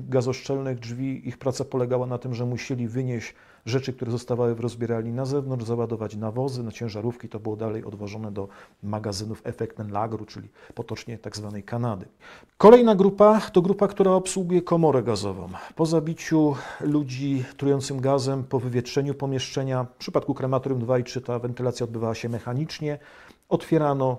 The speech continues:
gazoszczelne drzwi. Pierwsza praca, którą wykonywali ci ludzie, polegała na tym, iż spłukiwano wodą pod ciśnieniem ciała z wszelakich nieczystości. No a następnie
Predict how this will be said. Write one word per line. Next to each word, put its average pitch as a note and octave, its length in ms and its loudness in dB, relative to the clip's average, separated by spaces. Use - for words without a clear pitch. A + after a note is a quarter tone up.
gazoszczelne B2+ 640 -2
drzwi. C#3 360 -4
Pierwsza D3+ 380 4
praca, B2+ 280 0
którą B2+ 200 -2
wykonywali B2 580 -2
ci C3 300 -14
ludzie, A#2+ 320 -6
polegała A#2 440 -4
na A2+ 100 -4
tym, A2 200 -12
iż - 240 -12
spłukiwano C#3 840 2
wodą C3 300 0
pod - 220 -6
ciśnieniem B2 600 -6
ciała A2+ 340 -2
z - 240 -6
wszelakich A2+ 420 -6
nieczystości. A2+ 720 -8
No F#3 140 4
a D4 80 2
następnie A3 800 2